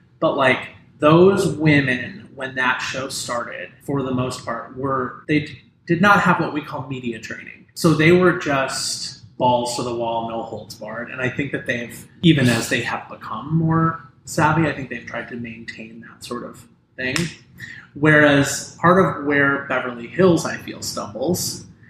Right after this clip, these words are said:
is you're dealing with women who have been in Hollywood for decades and they know exactly what they're doing. And so sometimes it's legitimately boring because they know enough to not reveal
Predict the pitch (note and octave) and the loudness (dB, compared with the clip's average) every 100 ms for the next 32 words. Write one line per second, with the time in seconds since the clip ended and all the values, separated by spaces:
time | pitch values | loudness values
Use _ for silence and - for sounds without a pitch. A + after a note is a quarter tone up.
0 | _ D3 C#3 C#3+ - C3 C#3+ D3+ D#3 - | _ -6 2 2 2 2 4 6 4 4
1 | B2 B2 C3 C#3 C3+ B2+ A2 C3 B2+ B2+ | 0 0 -2 -4 -4 -2 -4 -4 -4 -6
2 | C3 A#2 A2+ A2 A#2 A#2+ A#2+ - - A2 | -6 -6 -6 -8 -8 -8 -6 -6 -6 -6
3 | C3+ - - C#3+ D3 C#3+ C#3 - C3 - | -6 -8 -8 -2 -2 0 -4 -6 -12 -10
4 | A#2 A#2+ C3+ E3 - C3+ G#2 - - - | -10 -2 2 2 0 -4 -6 -10 -14 -16
5 | - - - - - C#3 C#3+ D3 C3 - | -16 -16 -14 -14 -8 -4 0 0 2 4
6 | E3 F3 D#3+ D3+ - - D3 D3 - C#3+ | 6 6 4 2 -4 -4 -2 -2 -2 2
7 | D#3+ D#3+ C#3+ C3+ A#2 C3+ E3+ B2+ B2 B2+ | 4 4 0 -6 -6 -2 0 0 -6 -10
8 | - C#3 C3+ B2+ B2+ C3 C#3 C#3 C#3 C3+ | -10 -6 -4 -4 -2 2 4 4 0 -6
9 | B2+ B2+ - B2+ B2 B2 B2 B2 A#2+ B2+ | -6 -6 -6 -6 -2 2 2 0 0 -2
10 | A#2 C#3 B2+ B2+ C3 - - | 2 2 4 2 0 -2 -2